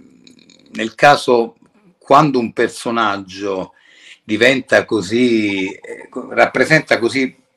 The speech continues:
esattamente, se vu-, l'artista, cioè Corto Maltese è Ugo Pratt, è Ugo Pratt è Corto Maltese, in questo caso,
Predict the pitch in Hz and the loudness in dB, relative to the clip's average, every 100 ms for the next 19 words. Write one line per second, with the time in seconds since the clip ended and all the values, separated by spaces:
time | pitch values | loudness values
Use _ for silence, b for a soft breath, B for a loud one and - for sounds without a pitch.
0 | _ _ _ _ _ 110 107 131 - - | _ _ _ _ _ -2 4 4 4 2
1 | 120 139 123 90 90 - 87 82 _ _ | 2 4 0 -2 -8 -8 -8 -8 _ _
2 | - 95 110 - - 92 92 98 101 - | -8 -8 -8 -16 -18 -16 -10 -2 -2 -2
3 | 104 85 - 85 - 104 85 - 110 107 | -6 -6 -4 -6 -6 -10 -10 -10 -10 -4
4 | 117 117 123 101 95 - _ 110 101 101 | -2 2 2 2 -2 -6 _ -4 -2 -2
5 | 92 98 87 - - 87 - 104 104 95 | -4 2 2 0 -8 -12 -8 -6 -4 -2
6 | 98 95 90 95 - 98 92 110 92 92 | -2 -2 -8 -8 -10 -10 -6 -6 -6 -8
7 | 85 98 107 107 98 87 | -10 -10 -6 -4 -4 -6